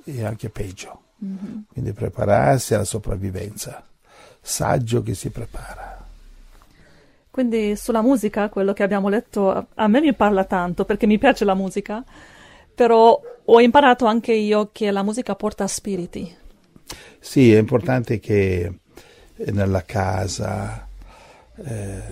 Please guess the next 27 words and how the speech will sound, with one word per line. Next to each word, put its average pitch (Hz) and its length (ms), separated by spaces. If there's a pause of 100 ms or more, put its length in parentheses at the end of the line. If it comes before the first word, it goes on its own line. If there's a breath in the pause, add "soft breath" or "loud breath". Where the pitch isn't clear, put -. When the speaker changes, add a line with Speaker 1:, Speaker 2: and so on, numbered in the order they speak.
(440)
Speaker 1:
il 107 160
più 113 180
possibile, 104 640
specialmente 113 640
una 92 160
casa 101 360
dove 92 220
qualcuno 90 320
non 95 200
crede, 92 560 (540 soft breath)
se - 380
è 117 40
possibile 113 760
mettere 101 360
musica 98 400
cristiana. - 880 (1200 soft breath)
Eh, 104 200
io 113 160
non 117 140
vivrei 101 380
in 95 60
una 92 200
casa 92 380
dove 90 180
qualcuno 98 340
non 101 160
crede. - 440